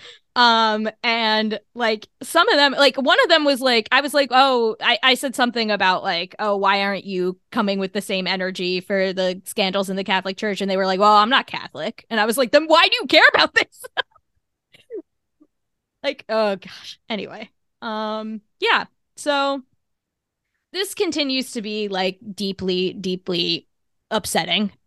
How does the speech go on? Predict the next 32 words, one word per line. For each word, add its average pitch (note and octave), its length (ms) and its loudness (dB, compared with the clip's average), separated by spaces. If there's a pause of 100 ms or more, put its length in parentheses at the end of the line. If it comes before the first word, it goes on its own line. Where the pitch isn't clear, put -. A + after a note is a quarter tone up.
Um, F#3+ 520 2 (440)
and C4 460 2
if C#4 140 0
you D4+ 120 -2
wanna G4 180 4
hear E4 200 4
more G#3 200 4
about G#3+ 280 4
this A3 360 -4 (120)
and G#3+ 140 -2
you G#3+ 80 -6
wanna A3+ 180 0
hear A#3+ 180 0
actual G3 420 0
queer G3+ 300 -2
voices G3 540 -4
talk G#3+ 260 0
about A3 240 -2
this, A#3 300 -6 (200)
please, E4 320 -4
please, B3 240 -6
please F#3 300 -6
listen F#3 260 -4
to G3 100 -6
the F#3+ 60 -4
most F#3 240 -4
recent F#3 300 -4
episode F#3+ 360 -2
of F#3+ 100 -2
Flushing G3 340 0
is F#3+ 120 0
Burning. F#3+ 460 2